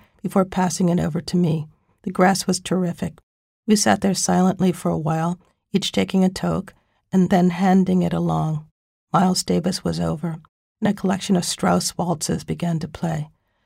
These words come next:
Not your usual programming, I thought, but not bad. After we finished the first joint, she said she was sleepy. She hadn't gotten enough rest the night before, apparently.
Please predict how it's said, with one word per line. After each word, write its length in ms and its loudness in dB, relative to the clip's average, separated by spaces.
Not 240 4
your 120 4
usual 380 4
programming, 680 0
I 80 -2
thought, 320 -4
but 120 -4
not 220 0
bad. 340 2
After 260 2
we 80 6
finished 400 4
the 60 -2
first 360 0
joint, 300 -2
she 140 0
said 240 -2
she 100 -2
was 160 0
sleepy. 480 -2
She 180 -2
hadn't 280 4
gotten 220 2
enough 320 2
rest 340 0
the 80 2
night 220 4
before, 680 0
apparently. 680 -4